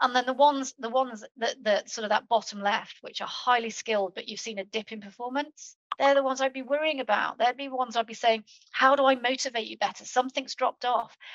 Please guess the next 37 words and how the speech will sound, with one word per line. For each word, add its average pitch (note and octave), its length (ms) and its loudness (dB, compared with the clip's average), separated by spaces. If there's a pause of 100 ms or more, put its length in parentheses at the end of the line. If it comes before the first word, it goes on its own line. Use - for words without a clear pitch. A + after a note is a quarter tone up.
How A#3 180 4
do B3 60 2
I B3 100 4
get A#3 180 -4
you A3+ 180 -14
back G#3+ 240 0
up - 120 -6
to - 120 -4
your A3+ 100 -4
game? G#3+ 280 -2
Because G3 340 -12
you're G3 200 -6
really G#3 240 0
skilled G#3 340 -4
at G#3+ 100 -12
this, F3+ 280 -4 (280)
and G3+ 120 0
we G3+ 100 -2
need G3+ 200 -4
to G3 80 -6
address G3 360 -2
what's F#3+ 140 -8
holding G#3+ 280 -10
you A3+ 80 -16
back." - 240 -4 (380)
So C4+ 180 6 (120)
it's C4+ 220 0
always C#4+ 360 10
a A#3 60 -4
slightly B3 600 4
different A3+ 480 -4 (100)
strategy - 720 -4 (440)
for - 60 -2
each - 260 -4
of G3+ 60 -18
those. G3+ 300 2
But - 160 -6